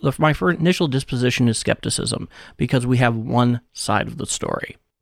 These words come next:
and we don't have anything on the other side of the story. And I would be very curious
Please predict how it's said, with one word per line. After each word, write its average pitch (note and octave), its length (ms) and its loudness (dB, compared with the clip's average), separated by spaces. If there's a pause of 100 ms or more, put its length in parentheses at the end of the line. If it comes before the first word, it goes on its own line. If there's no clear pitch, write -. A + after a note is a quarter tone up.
(400)
and B2 120 4
we B2 80 6
don't B2+ 160 0
have C3 280 0
anything B2+ 480 2
on A#2 180 2
the A#2 120 2
other C#3+ 320 0
side - 260 -2
of - 80 -12
the A#2 100 -12
story. - 460 -8 (720)
And A#2 400 2 (240)
I C#3 80 0
would D3 160 4
be D3 140 4
very F3 460 2 (140)
curious - 920 0